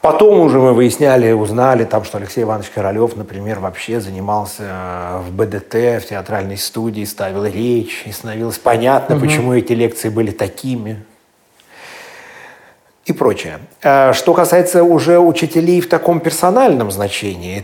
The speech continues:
Speaker 1: то, конечно, моим учителем, э, на мое невероятное счастье, стала Надежда Александровна Чечина,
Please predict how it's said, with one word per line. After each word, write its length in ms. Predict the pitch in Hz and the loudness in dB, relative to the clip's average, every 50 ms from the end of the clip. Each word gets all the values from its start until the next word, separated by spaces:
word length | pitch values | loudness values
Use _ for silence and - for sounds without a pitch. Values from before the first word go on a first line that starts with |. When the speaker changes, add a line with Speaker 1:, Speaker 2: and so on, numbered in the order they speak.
| - | -6
Speaker 1:
то, 240 | _ 123 120 123 123 | _ 2 4 4 4
конечно, 440 | 120 117 117 123 156 175 175 185 170 | 4 2 -2 -2 -2 -4 -4 -4 -4
моим 260 | 147 139 135 131 127 | -2 -2 -2 -2 -4
учителем, 600 | 123 123 - 135 139 - 147 135 143 139 135 139 | -6 -6 -8 -12 -8 -6 -4 -2 -2 -2 -2 -4
э, 580 | 143 135 139 127 123 123 120 117 120 117 117 110 | -4 -4 -4 -4 -4 -4 -4 -2 -2 -2 -4 -4
на 80 | 113 117 | -6 -6
мое 480 | 113 113 110 107 110 110 107 104 101 98 95 - | -6 -6 -4 -4 -4 -4 -4 -4 -6 -8 -10 -12
невероятное 600 | 113 113 113 110 107 104 101 95 - 104 101 98 | -10 -8 -6 -6 -4 -6 -8 -10 -12 -14 -12 -10
счастье, 480 | 95 - - 131 135 131 131 - - 104 | -10 -6 -4 -2 -2 -4 -4 -10 -12 -14
стала 380 | - - 110 107 107 101 101 | -12 -8 -6 -6 -6 -6 -6
Надежда 320 | 104 104 98 101 95 92 98 | -8 -8 -8 -8 -8 -8 -10
Александровна 500 | 101 - - 101 92 98 95 90 95 95 | -10 -10 -12 -12 -10 -10 -10 -10 -12 -12
Чечина, 560 | - - 147 180 - - 180 170 165 180 180 | -8 -8 -8 -8 -8 -10 -10 -10 -10 -10 -12